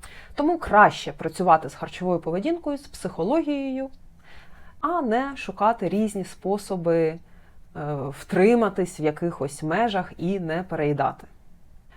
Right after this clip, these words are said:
Зазвичай це способи якісь екстремальні. Я насправді трохи боялась записувати це відео, тому що є багато людей з розладами харчової поведінки,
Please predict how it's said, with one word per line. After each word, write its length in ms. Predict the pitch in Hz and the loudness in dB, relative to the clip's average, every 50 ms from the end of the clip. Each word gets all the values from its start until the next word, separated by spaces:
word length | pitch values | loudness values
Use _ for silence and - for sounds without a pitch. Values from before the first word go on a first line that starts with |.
| - - | -16 -14
Зазвичай 560 | 139 143 147 139 139 147 143 - 190 202 220 214 | -8 -6 -6 -4 -4 -6 -2 0 2 2 2 0
це 260 | - - 165 175 185 | -2 -2 -2 -2 -2
способи 480 | - - - 156 165 - 180 151 147 | -4 -4 -4 -4 -4 -4 -4 -2 -2
якісь 380 | 135 143 - - 180 180 - - - | -4 -4 -4 -6 -6 -6 -6 -8 -8
екстремальні. 720 | - 151 - - - - 151 147 - - - - - - - - - - - - - - - - | -10 -10 -8 -12 -12 -10 -8 -8 -8 -8 -10 -14 -16 -16 -18 -20 -20 -20 -20 -20 -20 -20 -10 -2
Я 300 | 185 233 294 339 339 240 | 2 4 4 6 4 4
насправді 460 | 240 226 - - 247 277 262 247 240 | 2 -2 2 4 4 4 4 4 2
трохи 680 | - - 240 247 240 - - 220 214 214 208 202 196 190 185 - - 196 | 2 4 4 4 4 2 0 0 2 4 4 4 2 0 -2 -4 -4 2
боялась 460 | 190 220 220 254 247 226 185 170 170 | 4 4 8 8 8 8 8 6 2
записувати 500 | - 190 208 196 - 208 190 185 190 185 | 2 0 0 0 0 0 0 0 -2 -4
це 180 | - - 180 | -2 -2 -2
відео, 340 | 180 240 381 392 269 208 185 | 0 2 2 2 2 2 0
тому 300 | 175 - 190 202 226 233 | 0 0 -2 -2 -2 -2
що 520 | - - - - 208 208 214 208 202 196 202 | -4 -6 -8 -4 -2 0 2 2 2 0 0
є 300 | 180 180 208 233 247 247 | -2 0 0 2 2 2
багато 440 | 208 208 180 175 196 226 - 226 196 | 2 0 0 2 0 2 2 0 0
людей 480 | 190 180 165 185 202 214 220 214 208 | 0 0 0 2 2 4 4 2 2
з 240 | 190 175 - 170 165 | -2 -2 -4 -2 0
розладами 420 | 165 185 208 202 202 180 180 180 170 | 2 2 2 2 2 -2 -2 -4 -4
харчової 420 | - 180 - - - 190 190 185 | -8 -12 -12 -6 -2 -2 -2 0
поведінки, 640 | 185 175 170 170 160 196 220 247 262 254 - 311 330 | 0 -2 -2 -2 -2 -2 -4 -4 -6 -6 -4 -6 -6